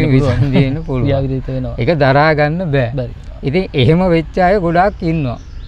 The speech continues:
Speaker 2: රෝහල් වලත් ඉන්නවා. සමාජෙත් ඉන්නවා. වැරදියට භාවනා කරලා මේක හඳුනා ගන්න නැතුව එකක් ශරීරාබාධ, ඊළඟට මානසික ආබාධ.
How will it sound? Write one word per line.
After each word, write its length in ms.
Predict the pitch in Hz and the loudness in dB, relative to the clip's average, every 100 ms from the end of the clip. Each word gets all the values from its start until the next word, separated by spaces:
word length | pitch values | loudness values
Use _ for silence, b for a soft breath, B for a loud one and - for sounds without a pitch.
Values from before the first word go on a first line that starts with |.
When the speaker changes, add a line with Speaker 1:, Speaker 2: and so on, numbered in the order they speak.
| - | -8
Speaker 2:
රෝහල් 400 | - 147 151 160 | 0 2 2 2
වලත් 320 | 165 160 139 | 0 -2 -2
ඉන්නවා. 360 | 147 143 127 139 226 - - - - - - - | -4 -2 -2 -2 -6 -14 -14 -14 -14 -16 -18 -12
සමාජෙත් 680 | - 135 147 160 147 139 | -2 0 2 2 0 0
ඉන්නවා. 560 | 143 147 127 143 190 175 | 0 2 0 0 -2 -2
වැරදියට 540 | 131 131 139 151 147 | -2 0 0 -2 -2
භාවනා 440 | 123 117 120 127 127 | 0 0 2 0 -2
කරලා 500 | 120 135 151 185 143 | -2 -4 -4 -4 -4
මේක 220 | 131 127 123 | -4 -4 -2
හඳුනා 420 | 113 110 113 120 | -2 -2 -2 -2
ගන්න 220 | 117 117 | -2 -2
නැතුව 280 | 123 120 180 240 B B B B - | -4 -6 -8 -8 B B B B -14
එකක් 180 | - 127 131 - | -12 -6 -6 -8
ශරීරාබාධ, 880 | - 120 123 131 131 131 139 151 156 240 - - - - - - | -2 0 2 2 2 2 2 0 -2 -8 -12 -18 -20 -20 -20 -6
ඊළඟට 500 | 120 127 127 151 196 | -4 -2 -2 -4 -4
මානසික 420 | 156 139 139 165 | -2 -2 -2 -2
ආබාධ. 380 | 127 104 107 | -2 -2 -6